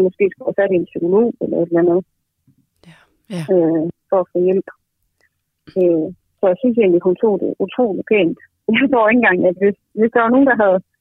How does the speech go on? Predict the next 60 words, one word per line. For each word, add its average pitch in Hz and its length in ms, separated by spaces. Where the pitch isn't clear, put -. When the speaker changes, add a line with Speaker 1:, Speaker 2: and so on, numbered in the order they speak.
Speaker 1:
konfronteret 214 440
mig 190 80
på 220 120
den 175 80
måde, 180 200
så 226 120
tror 214 200
jeg, 170 140
at - 40
ikke 208 120
engang 190 240
jeg 185 100
ville 180 160
kunne - 180
sætte 180 160
lige 220 200
så 185 60
pænt 185 300
og 165 100
stille 190 200
og 175 80
roligt, 190 280
som 185 180
hun 190 120
gjorde. 185 240
Speaker 2:
Jo, 190 100
hvor 143 100
der 143 120
betalt 151 480
pænt 160 160
Speaker 1:
Jeg 180 100
synes 196 120
Speaker 2:
fra 165 100
den 151 120
anden 147 200
banehalvdel. 151 680
Det 160 60
er 151 40
det, 160 180
du 180 80
skal 170 180
huske. 156 340
Du 165 60
slipper 180 320
også 147 220
for 160 60
den 160 160
der 156 180
med, 151 180
at 147 140
du 165 80
kan 175 100
sagtens, 156 380
dit 160 180
barn 143 300
er 156 40
kun 143 200
så 147 140
gammel, 131 340
eller 131 180